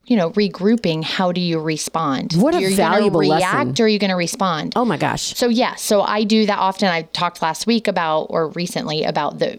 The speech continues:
Speaker 1: you know, breathing and,
Speaker 2: Yes.
Speaker 1: you know, deep breathing. And then from there, when I began to do the just kinda stop and not react, but stop and think, "How am I going to respond?"
Speaker 2: Yes.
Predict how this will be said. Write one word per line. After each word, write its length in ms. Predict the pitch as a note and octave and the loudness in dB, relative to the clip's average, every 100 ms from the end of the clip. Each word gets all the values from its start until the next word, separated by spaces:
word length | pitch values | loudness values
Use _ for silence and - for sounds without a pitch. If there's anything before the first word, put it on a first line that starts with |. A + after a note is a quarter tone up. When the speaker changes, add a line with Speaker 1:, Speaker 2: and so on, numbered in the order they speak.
| - | -2
Speaker 1:
you 120 | E3+ | -2
know, 80 | D3 | -2
breathing 760 | F3+ G3+ F#3+ F#3 F3+ F3+ F3 | 0 2 2 0 0 0 -2
and, 300 | D3 D3 C#3+ | -4 -6 -2
Speaker 2:
Yes. 300 | F3 D3 - | 0 0 0
Speaker 1:
you 100 | G#3 | 0
know, 100 | E3+ | 2
deep 220 | E3 F#3+ | 0 -2
breathing. 460 | - F3+ E3+ F3 F3 | -2 -2 0 0 0
And 100 | D#3+ | -2
then 240 | D#3+ D#3+ D#3 - - - | -2 -2 -6 -16 -20 -20
from 280 | _ G#3 F#3 | _ 0 2
there, 360 | F3+ B3+ G#3 F#3+ | 2 2 2 2
when 220 | F#3 F3 | 0 0
I 120 | F3 | 0
began 300 | E3+ F3 F3 | -2 0 0
to 140 | E3+ E3+ | -2 -2
do 200 | F3 E3 | 0 0
the 120 | E3 | 0
just 200 | E3 - | 0 -2
kinda 240 | F3 F#3+ | 0 0
stop 520 | A3+ - F3+ G#3+ - - | 0 0 0 0 -4 -8
and 160 | E3+ E3 | -6 -2
not 260 | D#3+ E3+ - - _ _ _ _ | -2 -2 -6 -18 _ _ _ _
react, 760 | E3+ E3 F#3+ F#3+ A#3 D#3 - - | -6 0 2 2 0 -2 -6 -4
but 380 | E3 - - - | -2 -2 -6 -14
stop 460 | - - F3 F3+ - | -8 -4 0 0 -2
and 160 | F3 | -4
think, 240 | - G3 F3+ | -2 -2 -2
"How 200 | F3+ F3 | -2 -2
am 80 | E3+ | -2
I 80 | E3 | -2
going 220 | F3 E3+ | -2 -2
to 100 | E3+ | -2
respond?" 580 | D#3 - A#3 F#3+ C#3+ F#3+ | -4 -4 -2 0 2 2
Speaker 2:
Yes. 300 | D3 - | 2 -2